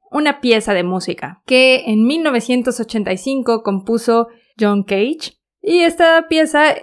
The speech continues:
se llama A S L S P, que es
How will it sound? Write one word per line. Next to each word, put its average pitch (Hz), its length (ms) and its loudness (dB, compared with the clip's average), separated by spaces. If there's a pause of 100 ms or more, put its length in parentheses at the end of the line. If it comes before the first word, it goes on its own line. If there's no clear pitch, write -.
se 240 200 -4
llama 254 880 2 (140)
A 262 320 4
S 240 360 4
L 214 460 2
S 208 200 -2
P, 214 280 -2 (720)
que 214 100 0
es 208 140 -4